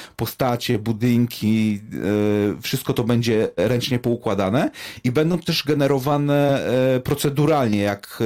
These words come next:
w No Man's Sky. Coś takiego próbowało robić, e, ten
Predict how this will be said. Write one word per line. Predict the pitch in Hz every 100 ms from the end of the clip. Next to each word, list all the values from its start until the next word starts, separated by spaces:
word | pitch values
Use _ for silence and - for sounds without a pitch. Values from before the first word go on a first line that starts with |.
| 110 107
w |
No | 123 123
Man's | 131 123
Sky. | - 131 87 85 - - - - -
Coś | 170 -
takiego | 165 170 156
próbowało | 156 147 151 143 147 143 143 135 135
robić, | 143 135 143 - - - 143
e, | 143 139 135 143 139 - - - _ 113 104
ten | 131 117 104 101